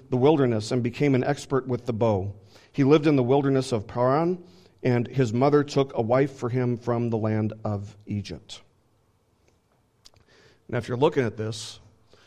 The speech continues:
with an anti-supernatural mindset, that is a ver-, just a very scientific, naturalistic mindset, assuming that there is no God, you might say, "Well, this just looks like luck." Let me say this, first of all.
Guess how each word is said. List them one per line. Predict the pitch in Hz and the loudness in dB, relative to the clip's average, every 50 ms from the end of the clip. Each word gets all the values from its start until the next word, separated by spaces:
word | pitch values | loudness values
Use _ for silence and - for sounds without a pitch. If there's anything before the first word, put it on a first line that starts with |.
| _ _ _ - - _ _ - | _ _ _ -20 -20 _ _ 0
with | - 156 - | 2 2 2
an | 131 131 | 2 -2
anti-supernatural | - - 165 180 185 180 - 165 151 139 - - - 147 135 - 131 120 117 113 113 113 - - 131 110 101 | 0 0 2 2 0 0 0 0 0 0 0 -2 -2 -2 -2 -2 -2 -2 -2 -2 -2 -4 -4 -4 -4 -4 -2
mindset, | 104 98 95 92 90 - - - - - - _ - | -4 -6 -6 -8 -12 -12 -12 -12 -12 -12 -14 _ -6
that | 131 131 | -4 -2
is | 127 120 113 | -2 -2 -2
a | 107 | -4
ver-, | 123 - | -6 -6
just | - 139 123 - | -6 -8 -8 -6
a | |
very | 107 117 156 160 151 131 | 0 2 2 4 2 0
scientific, | - - - 147 151 143 131 120 - - 135 131 139 131 120 - | -2 0 0 2 2 2 0 0 0 -2 -2 0 -2 -6 -4 -2
naturalistic | 120 123 127 131 127 - - 127 120 113 117 113 - - 120 110 - | -2 0 0 0 -2 -2 -2 -2 0 0 0 -2 -4 -4 -6 -6 -4
mindset, | 123 113 110 113 113 107 - - 113 113 110 - | -2 -2 0 -2 -2 -4 -2 0 0 0 0 -2
assuming | - 110 - - 160 151 147 139 135 131 117 | -6 -6 -2 0 2 4 4 4 2 2 0
that | 120 113 - | -2 -2 0
there | 123 123 123 | -2 -2 0
is | - 147 147 151 143 123 127 | 2 0 0 0 0 0 0
no | 131 135 131 131 120 | 2 2 2 0 0
God, | 104 131 123 120 107 92 90 104 107 107 - - - - - - - - | 0 0 0 0 0 -4 -6 -8 -10 -12 -14 -18 -20 -20 -20 -10 -2 2
you | 147 | 4
might | 139 143 147 139 139 | 4 6 4 4 2
say, | - - 139 123 | 2 2 2 2
"Well, | 117 123 131 123 120 120 123 127 - - | 6 6 8 8 8 6 2 -2 -8 -2
this | 131 143 143 - - | 0 0 0 0 -6
just | - - 131 120 - - | -8 -8 -8 -6 -6 -4
looks | 135 123 - - 120 | -4 -4 -4 -6 -6
like | 110 104 98 - - _ - | -6 -6 -6 -8 -16 _ -18
luck." | 107 98 104 104 92 82 - - - - _ _ _ _ _ _ _ _ _ _ _ _ _ _ _ _ | -14 -10 -8 -8 -8 -10 -14 -20 -20 -20 _ _ _ _ _ _ _ _ _ _ _ _ _ _ _ _
Let | - _ _ _ - 147 | -20 _ _ _ -6 -6
me | 151 | -4
say | - 135 120 | -2 -2 -4
this, | 104 90 - - - - _ _ _ _ _ _ - - - | -4 -4 -8 -10 -18 -20 _ _ _ _ _ _ -20 -12 -6
first | - 113 - - | -6 -6 -6 -6
of | - 92 | -8 -12
all. | 87 | -12